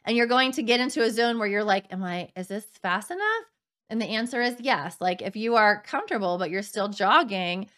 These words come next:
then the answer is yes. And, and I'm going to teach you how to do that, how to rein it in so that you can go nice and slow, relax your body, and you don't feel miserable, because nobody can sprint like that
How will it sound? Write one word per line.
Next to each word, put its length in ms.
then 80
the 160
answer 260
is 160
yes. 400
And, 180
and 80
I'm 80
going 120
to 100
teach 320
you 80
how 100
to 100
do 140
that, 140
how 80
to 100
rein 540
it 120
in 380
so 120
that 140
you 120
can 200
go 160
nice 360
and 140
slow, 480
relax 500
your 140
body, 580
and 100
you 140
don't 300
feel 160
miserable, 480
because 280
nobody 440
can 160
sprint 260
like 220
that 260